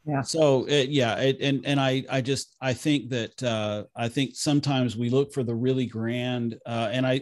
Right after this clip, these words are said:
Speaker 2: and I, and I do hope I don't, I don't really, I'm not sure I see it coming, but I do hope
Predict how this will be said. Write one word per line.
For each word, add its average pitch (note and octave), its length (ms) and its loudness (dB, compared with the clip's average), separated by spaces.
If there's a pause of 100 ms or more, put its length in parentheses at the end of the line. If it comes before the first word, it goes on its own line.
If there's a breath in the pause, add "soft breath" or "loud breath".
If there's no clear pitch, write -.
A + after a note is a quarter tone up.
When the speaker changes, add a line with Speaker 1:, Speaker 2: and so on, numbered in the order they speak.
Speaker 2:
and C3 140 -2
I, A#2+ 240 0 (220)
and B2+ 120 0
I B2+ 120 2
do C#3+ 240 4
hope A2 420 -2 (760)
I B2 60 2
don't, D3 340 2 (100)
I C3 120 -2
don't D#3+ 240 0
really, E3 420 0 (140)
I'm C#3 160 -4
not E3 180 0
sure E3 240 0
I C#3+ 140 4
see D#3 400 -2
it D3 160 -4
coming, G#2+ 600 -4 (120)
but B2+ 160 2
I A#2+ 100 4
do C#3 300 2
hope C3 520 0